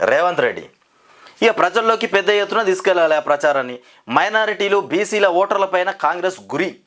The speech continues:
మైనారిటీలో వాళ్ళు ఉన్నారు, ఆ, బీసీలో వాళ్ళు ఉన్నారు, వీళ్ళ మీద గురి పెడతాడంట. ఓట్లు సంపాదించుకునేటువంటి ఆలోచన గిట్లా ఉంటది. మరి పైసలు పంచాలనా?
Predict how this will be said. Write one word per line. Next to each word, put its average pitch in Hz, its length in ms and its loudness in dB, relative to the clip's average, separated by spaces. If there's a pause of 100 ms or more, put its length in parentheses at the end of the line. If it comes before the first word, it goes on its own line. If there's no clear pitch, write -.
(760)
మైనారిటీలో 156 600 2
వాళ్ళు 147 180 2
ఉన్నారు, 143 360 -2 (840)
ఆ, 151 140 2
బీసీలో 156 680 2
వాళ్ళు 135 140 2
ఉన్నారు, 143 380 -2 (500)
వీళ్ళ 185 240 2
మీద 202 160 -2
గురి 175 280 0
పెడతాడంట. 143 560 -2 (120)
ఓట్లు 190 320 0
సంపాదించుకునేటువంటి 147 960 -2
ఆలోచన 139 480 0
గిట్లా 160 320 -2
ఉంటది. 127 360 -4 (1160)
మరి 196 140 2
పైసలు 180 380 0
పంచాలనా? 196 720 2